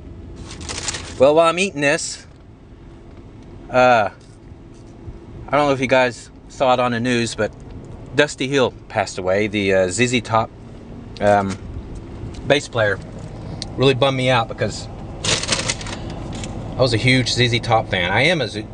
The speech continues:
a huge Z Z Top fan, and, uh, I think LaGrange is one of the greatest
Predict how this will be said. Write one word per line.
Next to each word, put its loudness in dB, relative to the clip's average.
a 2
huge 0
Z -4
Z -2
Top -2
fan, 0
and, 0
uh, 6
I 4
think 0
LaGrange 2
is -8
one -2
of -2
the -6
greatest 0